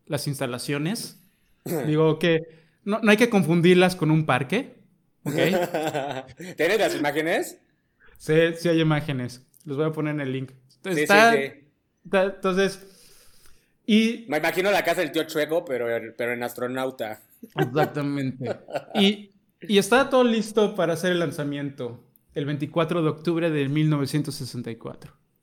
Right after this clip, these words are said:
Speaker 2: Wow.
Speaker 1: ¿Ok? Pero no le dejaron.
Speaker 2: No, pues, güey.
Speaker 1: Que dizque, que dizque su cohete no estaba como que hecho para volar
Speaker 2: Ujú.
Speaker 1: y podría ser más bien peligroso.
Speaker 2: <laughs> Sí,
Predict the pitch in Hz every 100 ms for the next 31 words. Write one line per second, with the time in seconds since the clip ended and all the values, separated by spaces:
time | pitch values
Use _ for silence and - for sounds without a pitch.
0 | _ - 120 113 110 101 135 139 139 -
1 | - - - _ _ - - 175 156 165
2 | 151 135 123 - - _ _ _ - _
3 | _ - 147 170 170 - 117 113 113 104
4 | - 190 190 190 185 - 185 185 190 -
5 | - - 180 180 180 - 175 180 170 165
6 | 165 165 - - 170 180 180 175 170 165
7 | 165 156 156 - 127 127 131 131 156 143
8 | 127 120 123 147 214 - - - - -
9 | 131 113 175 165 147 143 147 147 156 147
10 | 139 135 139 135 120 120 120 113 - _
11 | _ _ _ 262 - 277 - 208 - _
12 | _ _ - 151 147 123 - - -